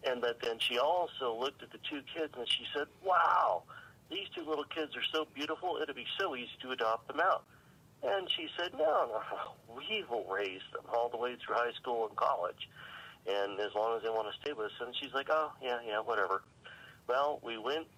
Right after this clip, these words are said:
through the training, became foster parents. The first lady they sent over was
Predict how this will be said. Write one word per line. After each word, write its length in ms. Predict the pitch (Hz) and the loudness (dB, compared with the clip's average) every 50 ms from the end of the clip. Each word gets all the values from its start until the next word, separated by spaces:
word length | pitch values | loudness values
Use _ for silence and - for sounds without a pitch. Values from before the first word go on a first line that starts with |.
| - - - | -18 -10 -6
through 220 | - 135 139 143 | -4 -2 -2 -2
the 80 | 143 139 | -2 -2
training, 460 | - 131 123 120 123 123 123 123 123 | 0 2 2 2 2 0 -2 -4 -6
became 480 | 117 110 - - 123 123 123 127 131 - | -8 -8 -6 -4 -2 -2 -2 -2 -4 0
foster 400 | - 113 113 98 - - - - | 2 2 2 2 0 -2 -6 -4
parents. 420 | - 110 98 90 98 101 - - - - - - - - - - - - - - - - - - - | 0 2 2 4 2 2 -2 -6 -16 -16 -16 -18 -20 -20 -18 -16 -16 -16 -16 -18 -20 -20 -20 -10 -6
The 80 | 113 - - | -6 -4 0
first 260 | 135 131 139 139 - - | 2 2 2 2 2 -2
lady 220 | 135 135 135 139 | -2 -2 -2 -2
they 140 | 135 135 123 - | -4 -6 -6 -2
sent 140 | - 131 127 | 0 2 2
over 180 | 123 131 135 127 | 2 0 0 -2
was 100 | 107 104 | -2 -4